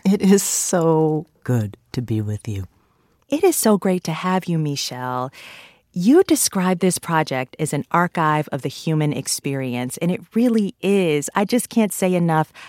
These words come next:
Speaker 2: how it's both moving and educational and sobering and yet joyful and hopeful. And I was reading things that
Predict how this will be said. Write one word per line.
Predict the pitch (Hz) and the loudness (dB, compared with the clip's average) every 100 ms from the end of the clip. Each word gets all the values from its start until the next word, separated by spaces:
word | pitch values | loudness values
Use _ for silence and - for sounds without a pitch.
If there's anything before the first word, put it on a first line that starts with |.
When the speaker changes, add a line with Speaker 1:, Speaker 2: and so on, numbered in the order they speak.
| - | -14
Speaker 2:
how | - 175 | -4 0
it's | 160 - | 0 0
both | 160 147 160 | -2 -2 0
moving | 165 208 208 214 202 202 | 2 4 4 4 4 2
and | 147 | -2
educational | 139 - - - 254 - 233 214 208 202 - - - _ _ - | -6 -8 -12 -6 -4 0 2 4 4 2 -2 -16 -20 _ _ -6
and | 143 131 | -4 -2
sobering | - 247 254 240 233 214 214 214 - - | 2 4 6 6 6 6 4 4 0 2
and | 196 | 6
yet | 214 208 | 6 4
joyful | 156 185 190 190 202 185 - | -2 0 2 2 2 0 0
and | 147 | -4
hopeful. | 185 202 - 131 127 143 160 - - - _ | -2 -4 -4 -4 -2 -4 -6 -14 -20 -20 _
And | 156 160 151 | -4 -4 -2
I | - 151 | 0 0
was | 160 151 | 0 -2
reading | 147 175 170 151 143 | 0 0 2 0 0
things | 147 143 139 131 | -2 0 0 0
that | 139 131 131 | 2 2 0